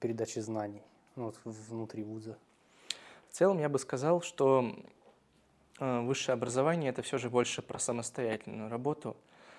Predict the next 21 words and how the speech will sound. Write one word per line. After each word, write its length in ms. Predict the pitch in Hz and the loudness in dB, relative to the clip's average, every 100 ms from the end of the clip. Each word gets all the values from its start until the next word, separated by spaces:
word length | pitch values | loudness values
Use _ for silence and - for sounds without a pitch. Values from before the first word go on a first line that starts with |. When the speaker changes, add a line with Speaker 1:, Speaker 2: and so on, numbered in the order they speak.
| - _ _ | -20 _ _
Speaker 2:
Э, 120 | 117 110 | -8 0
вуз 400 | 131 233 - - | 4 4 2 0
дает 260 | 120 151 151 | 2 2 0
возможности, 720 | 123 123 110 101 98 - - | -2 2 0 0 -8 -10 -6
то 120 | 113 | -6
есть, 140 | 107 | -4
ну, 80 | 151 | -4
потенциал 460 | - - 143 160 127 | -4 -4 0 2 2
для 120 | 117 113 | 2 2
реализации, 880 | 117 120 151 175 175 139 123 117 | 2 2 4 4 4 2 4 4
м, 560 | 110 107 208 - 117 113 | 0 -6 -12 -10 -6 -2
возможность 520 | 117 123 120 113 - | 0 2 2 0 0
с 60 | - | 2
кем-то 460 | 120 110 113 104 | 0 2 0 0
пообщаться, 600 | - 113 - 160 160 - | 2 0 2 2 2 2
познакомиться, 840 | - 110 117 - 151 139 - 127 113 - - | 0 0 0 2 2 2 0 0 0 -6 -10
расширить 380 | - - 123 - | -4 0 0 0
ку-, 260 | 127 127 | 0 0
круг 260 | - 131 113 | 0 0 0
знакомств 500 | 113 120 170 170 - | -2 6 6 6 0
каких-то, 520 | - 135 - 127 | -6 -8 0 0